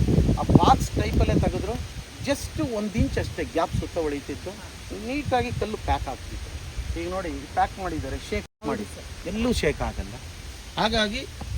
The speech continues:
Speaker 1: ವರ್ಕ್ ಅಂತೂ ಭಾಳ ಕಂಫರ್ಟಬಲ್
Speaker 2: ಪರ್ಫೆಕ್ಟ್
Speaker 1: ಆಗಿದೆ,
Speaker 2: ಆಗಿ.
Speaker 1: ಅದ್ರಲ್ಲಿ ಏನೇ
Speaker 2: ಸರ್,
Speaker 1: ಎರಡು ಮಾ-
Speaker 2: ಒಂದು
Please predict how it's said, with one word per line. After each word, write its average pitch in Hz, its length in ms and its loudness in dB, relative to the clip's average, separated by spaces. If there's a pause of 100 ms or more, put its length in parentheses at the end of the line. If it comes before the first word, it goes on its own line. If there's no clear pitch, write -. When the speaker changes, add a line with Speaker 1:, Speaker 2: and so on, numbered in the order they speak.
Speaker 1:
ವರ್ಕ್ 208 320 4
ಅಂತೂ 247 360 4 (420)
ಭಾಳ 170 140 2
ಕಂಫರ್ಟಬಲ್ 175 280 -2
Speaker 2:
ಪರ್ಫೆಕ್ಟ್ 180 500 0
Speaker 1:
ಆಗಿದೆ, - 20 -6
Speaker 2:
ಆಗಿ. - 420 -10
Speaker 1:
ಅದ್ರಲ್ಲಿ 156 300 2
ಏನೇ 170 220 6
Speaker 2:
ಸರ್, 131 240 2
Speaker 1:
ಎರಡು 123 180 2
ಮಾ- - 120 0
Speaker 2:
ಒಂದು 403 300 -2